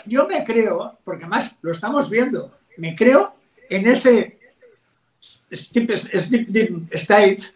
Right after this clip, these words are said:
de, de que no hay, de que no, de que, de que hay un, un subestado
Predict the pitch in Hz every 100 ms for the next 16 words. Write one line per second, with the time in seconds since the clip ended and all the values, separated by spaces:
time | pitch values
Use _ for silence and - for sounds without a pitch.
0 | _ - - 202 202 185 - _ _ -
1 | - 196 196 208 208 240 262 240 - 190
2 | 202 - 214 226 214 196 208 202 208 196
3 | - - 175 196 208 220 370 339 - _
4 | _ _ _ _ _ _ _ _ _ _
5 | _ _ _ _ 240 233 233 226 - 220
6 | 220 - 233 190 - - 240 190 - -